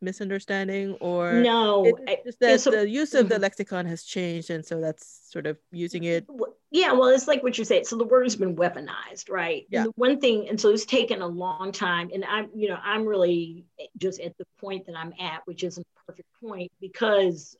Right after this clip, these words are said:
Speaker 2: um, a new colleague of mine came on board after we had been using the term for a number of years and said, "Oh, have you all defined equity?" And we were like, "Yes, of course we have. It's this and this and this." And she said, "Okay,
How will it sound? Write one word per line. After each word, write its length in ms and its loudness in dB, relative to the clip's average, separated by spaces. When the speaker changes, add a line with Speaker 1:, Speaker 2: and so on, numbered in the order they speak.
Speaker 2:
um, 380 -8
a 120 -18
new 140 -14
colleague 480 -2
of 80 -8
mine 300 -10
came 240 -2
on 160 -12
board 480 -12
after 520 -4
we 120 -2
had 100 2
been 160 -4
using 340 -12
the 80 -18
term 320 -6
for 180 -20
a 40 -16
number 260 -16
of 100 -20
years 580 -2
and 140 -8
said, 400 2
"Oh, 180 0
have 140 2
you 140 2
all 140 -4
defined 380 -6
equity?" 400 -6
And 100 -18
we 80 -12
were 80 -12
like, 140 -10
"Yes, 220 -4
of 120 -20
course 280 -18
we 100 -14
have. 100 -12
It's 180 0
this 240 2
and 100 -2
this 160 0
and 100 0
this." 300 -2
And 220 0
she 140 -2
said, 280 2
"Okay, 640 2